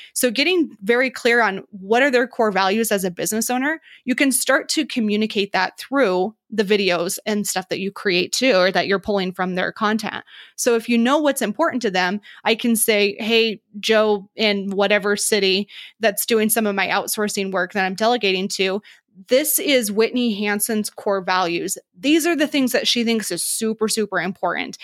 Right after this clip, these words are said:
If you find some clips in there that mention these things, definitely make sure you create a little piece of content from that. So I think you can communicate that through the on-,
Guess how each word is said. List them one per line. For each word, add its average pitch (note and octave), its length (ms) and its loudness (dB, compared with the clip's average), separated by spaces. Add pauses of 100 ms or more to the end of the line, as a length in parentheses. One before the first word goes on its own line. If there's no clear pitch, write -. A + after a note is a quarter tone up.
(240)
If D#4+ 240 -2
you D#4+ 100 4
find A#3 400 0
some B3 180 -2
clips G#3 360 -2
in C4+ 100 2
there C#4+ 180 2
that F#3+ 200 2
mention G#3+ 380 0
these C4 200 0
things, D4 320 0
definitely A3+ 520 0
make A3 160 0
sure - 140 0
you G3 140 0
create G3 280 -4
a - 20 -8
little F3+ 260 -8
piece - 240 -4
of F#3 60 -4
content F3+ 420 -4
from F3+ 200 -6
that. - 200 -8 (480)
So - 160 0
I C4+ 80 2
think F4 200 0
you F#4+ 100 4
can D#4+ 180 2
communicate G#3+ 440 0
that - 180 0
through G#3 80 0
the G3 100 2
on-, F3+ 220 -2